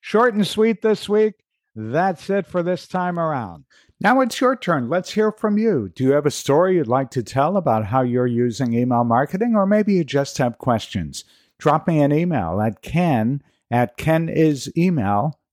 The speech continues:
dot com. Hey, thanks for listening this time around.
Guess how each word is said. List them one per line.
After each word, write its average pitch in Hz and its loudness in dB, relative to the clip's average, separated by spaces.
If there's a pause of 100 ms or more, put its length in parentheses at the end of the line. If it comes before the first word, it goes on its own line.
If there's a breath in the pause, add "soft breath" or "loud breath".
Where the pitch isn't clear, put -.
dot 156 -2
com. 233 -2 (340)
Hey, 190 4
thanks 190 2
for 180 0
listening 175 2
this 160 0
time 170 2
around. 160 2